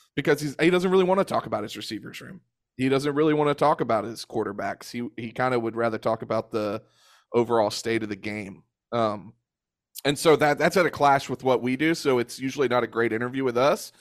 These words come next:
But then we see stuff like him at the podium with the guy, and you, you told us a story, like, the guy was like, "People say I look like you." And he was,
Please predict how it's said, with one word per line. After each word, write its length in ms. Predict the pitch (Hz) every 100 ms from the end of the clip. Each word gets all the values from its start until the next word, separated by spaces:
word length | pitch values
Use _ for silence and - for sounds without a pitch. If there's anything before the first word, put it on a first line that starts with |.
| - _ -
But 120 | -
then 200 | 202 180
we 120 | 175
see 200 | - 165
stuff 260 | 143 151 139
like 200 | 127 117
him 180 | 147 131
at 80 |
the 60 | -
podium 360 | 147 143 139 120
with 140 | 113
the 80 | 117
guy, 560 | 113 113 113 110 101 - - 78
and 160 | 110
you, 140 | 117 120 123
you 100 | 127
told 200 | 127 113
us 100 | -
a 40 |
story, 300 | - 120 117
like, 180 | 113 107
the 80 | 107
guy 280 | 110 110
was 180 | 110 107
like, 220 | 113 107 - _ _
"People 160 | - 120
say 160 | 135
I 60 | 110
look 240 | 120 -
like 200 | 90 -
you." 160 | 98 - - _ _ _ -
And 140 | 120
he 80 | 135
was, 260 | 131 -